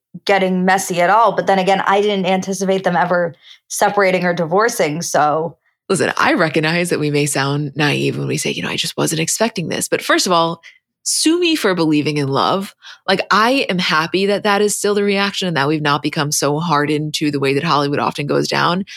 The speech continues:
Speaker 2: Like, if I see a couple that feels very in love, my natural inclination is to believe that. And I'm still sticking with that. So I'd rather be surprised at a divorce and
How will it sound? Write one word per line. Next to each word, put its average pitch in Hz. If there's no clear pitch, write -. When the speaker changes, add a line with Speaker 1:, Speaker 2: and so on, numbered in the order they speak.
Speaker 2:
Like, 202
if 220
I 240
see 277
a -
couple 247
that 196
feels 185
very 175
in 151
love, 151
my 185
natural 247
inclination 185
is -
to 175
believe 147
that. 277
And 156
I'm 180
still 220
sticking 185
with 127
that. -
So -
I'd 165
rather 196
be 180
surprised 160
at 160
a 151
divorce 143
and 143